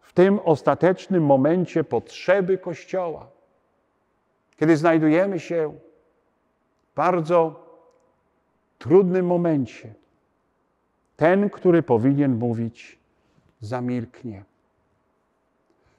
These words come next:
Pozostaje kilka pytań. Czy bitwa, o której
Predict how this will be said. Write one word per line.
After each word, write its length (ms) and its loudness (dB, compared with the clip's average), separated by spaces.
Pozostaje 680 2
kilka 380 0
pytań. 580 -2
Czy 140 -2
bitwa, 340 4
o 80 2
której 480 2